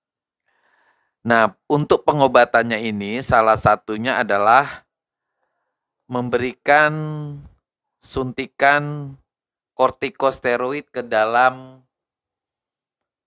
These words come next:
bursitisnya, walaupun ada juga pengobatan yang lain, misalnya obat pereda nyeri, pemberian antibiotik. Kalau kita di rumah, kita bisa melakukan istirahat sendi yang nyeri, dikompres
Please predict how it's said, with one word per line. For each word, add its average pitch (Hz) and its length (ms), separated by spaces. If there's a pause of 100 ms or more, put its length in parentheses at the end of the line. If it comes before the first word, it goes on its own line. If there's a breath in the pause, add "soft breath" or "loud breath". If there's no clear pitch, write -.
(100)
bursitisnya, 120 920
walaupun 110 540
ada 110 240
juga 113 320
pengobatan 113 680
yang 107 380
lain, 107 320
misalnya 107 480
obat 107 400 (240)
pereda 101 340
nyeri, 117 720 (640)
pemberian 104 480
antibiotik. 120 800
Kalau 110 240
kita 113 160
di 110 160
rumah, 117 320
kita 117 180
bisa 110 300
melakukan 110 560
istirahat 110 560
sendi 110 320
yang 107 100
nyeri, 131 540
dikompres 110 720